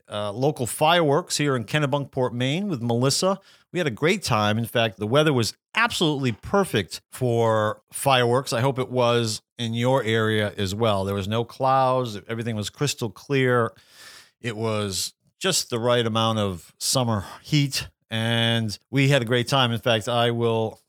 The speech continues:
put my video on Afterlife T V. This is the only place you'll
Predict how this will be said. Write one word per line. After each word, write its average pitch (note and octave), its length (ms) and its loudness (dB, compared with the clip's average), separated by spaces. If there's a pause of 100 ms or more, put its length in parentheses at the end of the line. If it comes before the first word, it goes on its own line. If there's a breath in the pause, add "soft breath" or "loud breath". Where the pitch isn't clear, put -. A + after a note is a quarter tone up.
put - 240 -2
my A2+ 240 2
video A#2 800 2 (440 soft breath)
on D3 440 4
Afterlife C3+ 600 2
T C3+ 140 2
V. A#2+ 280 2
This A#2 120 -2
is A#2 40 -6
the C#3 80 -2
only B2+ 160 0
place A#2 240 0
you'll G#2 180 -6